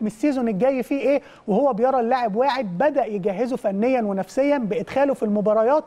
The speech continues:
وإشراكه في القايمة، وكان ممكن يجيب حد تاني من الناشئين ويلعبه في مركز تاني أو يخليه على الدكة، ولكن هو شاف إن ده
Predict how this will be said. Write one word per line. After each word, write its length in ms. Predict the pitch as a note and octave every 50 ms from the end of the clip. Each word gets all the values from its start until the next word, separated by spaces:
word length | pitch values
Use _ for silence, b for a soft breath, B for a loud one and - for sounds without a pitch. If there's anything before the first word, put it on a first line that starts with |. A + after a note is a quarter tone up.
| B B B B B B
وإشراكه 720 | A3+ A#3+ A#3 G#3+ - A#3+ B3 C#4 D4 D4 - D4+ D4 B3+
في 100 | - -
القايمة، 460 | A3+ A3 - - D4+ D#4+ D4+ D#4 D4+ B B B B B
وكان 380 | A3+ A3+ A3+ A3+ D#4+ E4 E4+ D#4+
ممكن 400 | C#4+ C4+ D#4+ D#4 - - C#4 C4
يجيب 200 | C4 A3+ D4+ D4+
حد 300 | - - D4+ B3+ B3 C4+
تاني 180 | G#3+ D4 D4 D4
من 60 | C4
الناشئين 480 | C4 B3 A#3+ A3+ - - C4+ C4+ C#4 B3+
ويلعبه 440 | A3+ A3 A3 G#3+ F#3+ A#3+ C#4+ D4 B3+
في 120 | - C4+
مركز 300 | C#4+ C#4 - C#4 A#3+ -
تاني 300 | - C#4 C#4+ C4 B3 G#3
أو 80 | G#3 A3+
يخليه 300 | A3+ - A3 A3+ C4 C#4+
على 120 | C4 B3+
الدكة، 400 | G3+ A#3 C#4+ C#4+ - D#4 D4+ D4 B B B B B B
ولكن 360 | G#3 G#3+ B3+ B3 - B3 G#3+
هو 260 | G#3 C#4 D#4 D4+ C4
شاف 240 | - - C#4+ D4+ D4 - - -
إن 260 | G#3 G#3+ G#3 G#3 G#3
ده 240 | F3+ C4 D4+ D#4